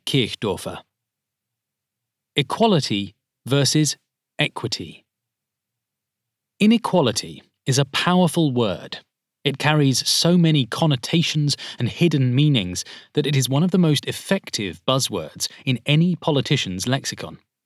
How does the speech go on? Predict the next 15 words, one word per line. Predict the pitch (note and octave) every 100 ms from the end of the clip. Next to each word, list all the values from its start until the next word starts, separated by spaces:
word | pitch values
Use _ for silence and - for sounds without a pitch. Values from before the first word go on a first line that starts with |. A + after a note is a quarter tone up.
| _ _ _ _ -
In | C3
fact, | G#2+ E3+ A#2 - - - -
it |
is | B2+ A#2+
so | - F#3 B3
complex | G#3+ A#2+ F#2 F#2+ -
an | G#2
issue | G2 - F2 - - - -
that | C3
we | C#3+
are | F3
spending | - D3+ D3 C#3 B2+
not | A2 D3+ F3
one, | D3 C3+ B2+ A#2+ - _
but | B2 -